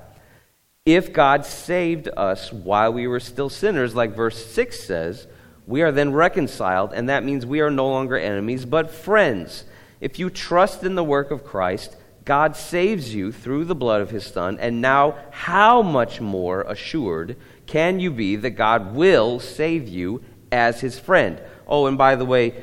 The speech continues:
you're not just a friend, you're his adopted son or daughter. Leon Morris says, "If Christ has done the great work of justifying sinners, dying for God's enemies,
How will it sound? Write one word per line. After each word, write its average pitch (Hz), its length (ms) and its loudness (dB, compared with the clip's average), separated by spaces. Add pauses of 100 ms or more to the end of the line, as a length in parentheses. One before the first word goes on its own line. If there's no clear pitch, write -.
(140)
you're 123 120 -2
not 120 220 0
just 110 220 -12
a 101 60 -8
friend, 95 440 -4
you're 95 140 -6
his 92 220 -10
adopted 82 520 -8
son - 380 -10 (300)
or 80 180 -12
daughter. 71 460 -12 (2500)
Leon 98 340 -6
Morris 92 380 -4
says, 85 480 -8 (1500)
"If 107 180 -6
Christ 160 420 0
has 107 140 -2
done 98 360 -4
the 82 80 -10
great 101 400 -4
work 98 240 -6
of 85 80 -12
justifying 90 640 -10
sinners, 85 580 -10 (380)
dying 143 420 4
for 123 180 -8
God's 113 480 0
enemies, 107 600 -4